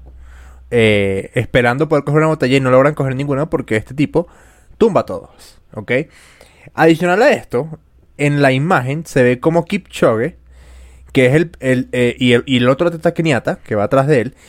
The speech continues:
cogen literalmente primera y segunda botella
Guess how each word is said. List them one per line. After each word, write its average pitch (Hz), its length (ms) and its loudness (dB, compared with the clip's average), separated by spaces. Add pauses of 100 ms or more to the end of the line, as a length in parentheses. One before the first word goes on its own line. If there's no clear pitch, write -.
(120)
cogen 156 420 0
literalmente 139 680 0
primera 139 500 0
y 208 80 0
segunda 160 400 -2
botella 120 480 0